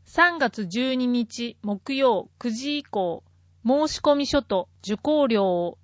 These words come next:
直接アクアパークへ。先着。申し込み書は三月五日木曜から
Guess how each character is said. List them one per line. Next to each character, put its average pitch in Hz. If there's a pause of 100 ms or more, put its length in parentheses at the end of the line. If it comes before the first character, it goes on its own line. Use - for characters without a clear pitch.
直 208
接 240
ア 214
ク 294
ア 294
パ 294
ー 254
ク 196
へ。 165 (220)
先 240
着。 220 (1200)
申 294
し -
込 311
み 294
書 285
は 190
三 302
月 208
五 170
日 208 (100)
木 233
曜 277
か 190
ら 180